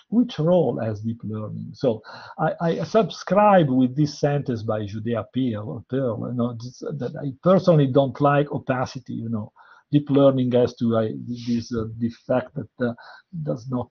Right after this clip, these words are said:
uh, explain, you know, the results somehow. So I personally don't like opacity, so I won't spend my time on deep learning. But I know that there is a place in the, it has a place in the makeup of intelligence, you know.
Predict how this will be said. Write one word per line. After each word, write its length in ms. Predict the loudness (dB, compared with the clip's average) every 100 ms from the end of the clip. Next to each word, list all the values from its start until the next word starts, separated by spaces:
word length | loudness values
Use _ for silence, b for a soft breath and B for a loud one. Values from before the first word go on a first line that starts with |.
| -2
uh, 180 | -2 -2
explain, 840 | -6 -10 -6 0 0 2 0 -2 -4
you 160 | -2 0
know, 140 | 0
the 160 | 0 -2
results 580 | -2 0 0 -2 -12 -10
somehow. 440 | -8 -6 -6 -8
So 200 | -2 2
I 100 | 2
personally 440 | 4 6 6 6
don't 240 | 6 4 4
like 260 | 2 2
opacity, 480 | -2 -2 -2 -2 -6
so 220 | -8 -4 -2
I 60 |
won't 240 | 2 2 2
spend 300 | 0 0 0
my 140 | -4
time 320 | -4 -4 -2
on 140 | -4 -4
deep 160 | -6 -4
learning. 440 | -4 -4 -6 -10 B B B 0
But 180 | 0 2
I 180 | 6 8
know 260 | 8 8 8
that 160 | 4 2
there 140 | 0
is 140 | 0
a 80 | -2
place 480 | -4 0 2 2 0
in 280 | -6 -4 -6
the, 160 | -6 -6
it 80 | -6 -8
has 220 | -4 -2 -2
a 60 |
place 420 | -6 -4 -4 -4
in 120 | -6 -6
the 120 | -4
makeup 440 | -4 -4 -10 -10 -10
of 120 | -8
intelligence, 800 | -8 -10 -12 -12 -12 -16 _ -20
you 100 | -18
know. 100 | -18